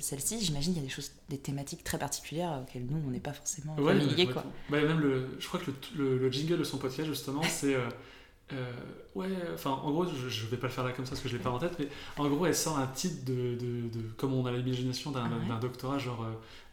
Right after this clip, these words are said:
Speaker 2: euh, j'en sais rien, moi, la coupe de cheveux de machine, euh, dans le ruisseau du truc, euh, dans le fin fond du Périgord, tu vois.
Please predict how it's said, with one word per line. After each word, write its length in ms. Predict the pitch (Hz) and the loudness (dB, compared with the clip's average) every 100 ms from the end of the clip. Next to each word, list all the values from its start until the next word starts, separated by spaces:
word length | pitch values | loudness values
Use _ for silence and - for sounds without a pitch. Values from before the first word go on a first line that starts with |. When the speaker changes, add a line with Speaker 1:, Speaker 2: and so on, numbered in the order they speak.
| - | -12
Speaker 2:
euh, 320 | 113 110 107 107 | -10 -8 -8 -8
j'en 140 | 107 | -10
sais 120 | 104 | -8
rien, 100 | 117 | -6
moi, 120 | 117 110 | -4 -4
la 80 | 104 | -6
coupe 220 | - 139 | -2 0
de 100 | 131 | 0
cheveux 300 | 127 - 143 | -2 0 2
de 120 | 131 | 2
machine, 560 | 120 120 - - 139 131 | 0 0 -2 0 2 2
euh, 200 | 120 117 | 0 -2
dans 140 | 113 | -2
le 180 | 113 113 | -2 -2
ruisseau 440 | 110 127 123 - | -2 -2 -2 -2
du 120 | 131 117 | -2 -2
truc, 360 | - 147 156 | -4 -4 -4
euh, 140 | 120 113 - - - | -6 -6 -8 -12 -4
dans 60 | 131 | -2
le 40 | |
fin 120 | 131 | 0
fond 160 | 131 143 | 0 2
du 60 | 139 | 2
Périgord, 420 | 123 123 147 156 | 2 4 4 4
tu 120 | |
vois. 80 | 151 | 2